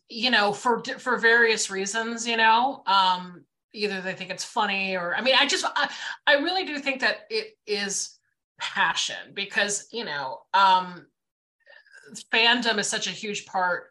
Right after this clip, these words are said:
of this world. And I feel like, you know, have, like, there's this difference between somebody who just, like, liked a movie or whatever, and then somebody who just, like, really liked a movie and whatever that movie is. Um,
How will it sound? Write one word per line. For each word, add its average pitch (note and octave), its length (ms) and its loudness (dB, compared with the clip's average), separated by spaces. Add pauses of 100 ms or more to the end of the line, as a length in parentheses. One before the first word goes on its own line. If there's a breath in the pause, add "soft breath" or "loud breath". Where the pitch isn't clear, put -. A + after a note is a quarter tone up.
(100)
of F3+ 260 -10
this E3+ 220 -8
world. E3 560 -10
And E3 120 -10
I E3+ 120 -8
feel D#3 200 -10
like, D3 360 -8 (460 loud breath)
you F3+ 100 -8
know, A2+ 400 -10 (520)
have, G#3+ 380 4 (540)
like, C4 180 4
there's C#4 200 6
this C#4+ 100 4
difference E4+ 320 4
between D#4 300 2
somebody B3 300 4
who A3+ 140 -2
just, G3+ 300 2
like, G3 180 2 (280 loud breath)
liked F#3+ 480 2
a D#4 80 0
movie D#4 420 -2
or D#4 120 4
whatever, D4+ 360 2
and A3+ 140 0
then A3 80 -6
somebody A3+ 400 -4
who G#3 160 -10
just, F#3 240 -4
like, F3 120 -2 (220)
really G3 600 2
liked A3 360 4
a A3+ 60 -6
movie A3 560 0
and F3+ 340 -2
whatever F#3 380 -2
that F#3+ 160 -2
movie F3+ 260 -10
is. G3 460 -8 (400 loud breath)
Um, F3 520 2